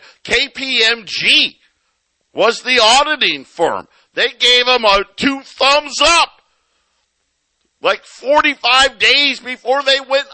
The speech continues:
under, right? We've seen this play out over and over and over again. And, and if anybody thinks that they've fixed this problem,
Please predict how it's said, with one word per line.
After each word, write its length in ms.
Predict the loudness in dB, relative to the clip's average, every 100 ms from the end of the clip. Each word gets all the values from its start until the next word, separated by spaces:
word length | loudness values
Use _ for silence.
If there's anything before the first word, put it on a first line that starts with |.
| -4
under, 460 | -2 -2 -2 -4 -4
right? 260 | -6 -6
We've 160 | -8 -16
seen 320 | -14 -14 -6
this 200 | -4 -4
play 280 | -2 0 0
out 220 | 0 -2 -6 -4
over 640 | -2 -2 -4 -6 -6 -8 _ _ -12
and 200 | -12 -4
over 720 | 2 4 2 0 -4 -4 -6 -12 -10
and 180 | -10 -6
over 480 | -4 -4 -4 -6 -6
again. 540 | -6 -4 -2 -2 -4 -8 -20 _ -4
And, 260 | -2 -2 -4
and 160 | -4
if 140 | -2 -2
anybody 520 | -2 -2 0 0 -2
thinks 440 | -4 -4 -4 -8 -20 _ _
that 260 | -4 -2 -2
they've 220 | -2 -4
fixed 400 | -6 -6 -6 -2
this 160 | -2
problem, 640 | -2 0 0 2 0 -2